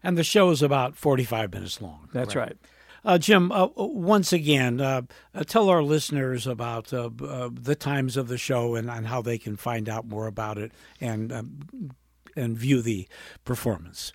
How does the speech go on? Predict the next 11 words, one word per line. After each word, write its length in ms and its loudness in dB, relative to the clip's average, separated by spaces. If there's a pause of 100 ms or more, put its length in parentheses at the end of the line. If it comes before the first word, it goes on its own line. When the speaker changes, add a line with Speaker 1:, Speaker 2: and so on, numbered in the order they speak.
Speaker 2:
Yes. 360 0 (480)
Seven 540 0
P 240 0
M 320 -4 (800)
tomorrow 400 0
night, 400 -4 (240)
Tuesday, 720 -6 (1120)
and 440 -2 (360)
seven 400 0
P 160 -2
M 320 -4